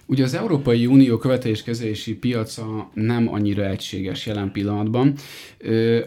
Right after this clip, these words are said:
a fenkával, az Európai Követeléskezelők Szövetségével nagyon élénk kapcsolatokat ápolunk, és természetesen figyeljük egymás tevékenységét. Lesz is egy, ö, nemzetközi konferencia ebben a témában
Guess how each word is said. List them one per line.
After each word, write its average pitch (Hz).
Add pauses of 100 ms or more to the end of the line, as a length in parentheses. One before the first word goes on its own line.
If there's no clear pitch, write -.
a 113
fenkával, 117
az 113
Európai 110
Követeléskezelők 104
Szövetségével 110
nagyon 107
élénk 107
kapcsolatokat 101
ápolunk, 139
és 131
természetesen 113
figyeljük 101
egymás 104
tevékenységét. 113 (240)
Lesz 117
is 135
egy, 107
ö, 104
nemzetközi 110
konferencia 107 (140)
ebben 104
a 101
témában 101